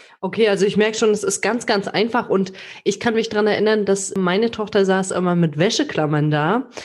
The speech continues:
Da war sie vielleicht so, ja, neun oder zehn Monate. Dann saß sie so in der Küche vor mir, denn ich habe gekocht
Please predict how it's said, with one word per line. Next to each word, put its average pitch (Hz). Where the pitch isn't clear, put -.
Da 170
war 170
sie 165
vielleicht 165
so, 165
ja, 160
neun 170
oder 165
zehn 165
Monate. 208
Dann 190
saß 170
sie 185
so 170
in 175
der 170
Küche 196
vor 185
mir, 214
denn 180
ich -
habe 180
gekocht -